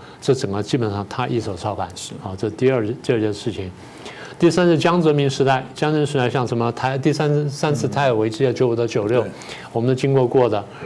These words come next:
Speaker 1: 然后九九年的这个两国论，大家说这个，这不是外交啊，这个是，这个对台湾问题，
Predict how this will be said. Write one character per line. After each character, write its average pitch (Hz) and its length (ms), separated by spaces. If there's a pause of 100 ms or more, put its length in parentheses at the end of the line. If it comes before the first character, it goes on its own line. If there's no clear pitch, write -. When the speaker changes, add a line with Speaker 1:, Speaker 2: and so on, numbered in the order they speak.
Speaker 1:
然 131 100
后 143 80
九 147 200
九 135 160
年 113 200
的 127 80
这 127 140
个 120 60
两 104 200
国 110 160
论， 135 200 (840)
大 175 80
家 190 80
说 180 220
这 175 120
个， 220 300
这 180 100
不 190 160
是 185 100
外 180 200
交 170 160
啊， 165 180
这 165 140
个 170 80
是， 156 180
这 165 120
个 165 80
对 165 120
台 135 160
湾 139 160
问 131 120
题， 101 180